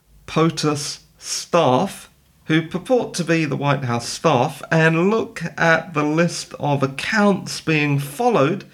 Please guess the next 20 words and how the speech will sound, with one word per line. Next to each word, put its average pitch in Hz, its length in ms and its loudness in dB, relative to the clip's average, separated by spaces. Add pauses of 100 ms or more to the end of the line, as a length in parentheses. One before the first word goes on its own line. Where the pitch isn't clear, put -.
(360)
you'll 190 180 2
find 190 540 2
many 226 220 0
of 196 120 -2
the 175 120 0
rogue 175 340 2
agency 156 720 -2
accounts 143 540 0
there. 107 480 0 (1400)
As 233 240 0
to 220 160 -6
whether 180 300 0
they 156 240 -2
are 147 220 0
verifiable 139 880 0
or 117 100 0
not, 113 400 -4
I'm 156 500 2
not - 240 0
sure. 127 600 0